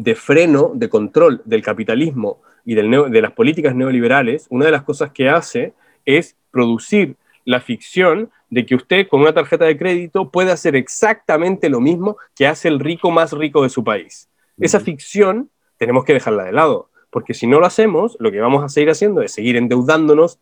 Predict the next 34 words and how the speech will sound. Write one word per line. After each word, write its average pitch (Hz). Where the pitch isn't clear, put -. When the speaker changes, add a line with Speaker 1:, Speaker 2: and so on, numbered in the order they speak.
Speaker 1:
tremendamente, 135
hipotecar 139
nuestra 135
existencia, 147
la 127
de 117
nuestros 113
hijos, 135
hijas, 160
la 117
de 110
las 117
<laughs> -
generaciones 120
siguientes, 151
¿sabes? 190
Am, 127
y 135
este 214
es 185
un 143
problema. 98
Hace -
poco 160
unos 147
colegas 160
de 113
una 123
fundación 143
que 135
se -
llama 127
Fundación 123
Sol, 139